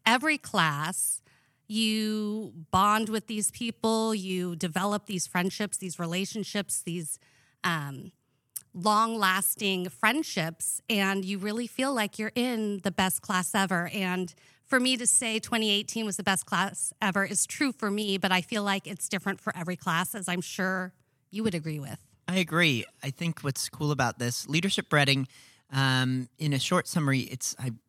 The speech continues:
Speaker 2: not a year-long program, but basically it starts at September and runs through the next year all the way up to May, and you actually have a graduation. And when Liz describes that it's a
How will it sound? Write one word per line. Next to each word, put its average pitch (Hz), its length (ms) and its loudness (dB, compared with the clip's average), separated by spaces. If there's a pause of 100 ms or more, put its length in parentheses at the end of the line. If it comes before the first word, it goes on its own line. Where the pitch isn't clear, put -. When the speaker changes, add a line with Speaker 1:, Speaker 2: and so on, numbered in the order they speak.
(160)
Speaker 2:
not 190 320 4
a 165 60 0
year-long 151 640 2
program, 113 500 0
but - 160 -10
basically 127 440 -2
it - 100 -6
starts - 540 -2
at 113 240 -4
September 151 800 2 (100)
and 131 160 2
runs 123 300 2
through 123 500 2
the 117 160 0
next 127 340 2
year 117 380 4
all 113 60 2
the 117 60 4
way 117 120 2
up - 140 -6
to 131 100 -4
May, 147 420 4 (460)
and 135 80 2
you 131 80 4
actually 131 240 0
have 131 160 0
a 117 40 2
graduation. 113 840 2
And 123 220 0
when 143 120 2
Liz 185 200 4
describes 139 500 2
that 127 180 -4
it's 127 300 -4
a 110 260 -2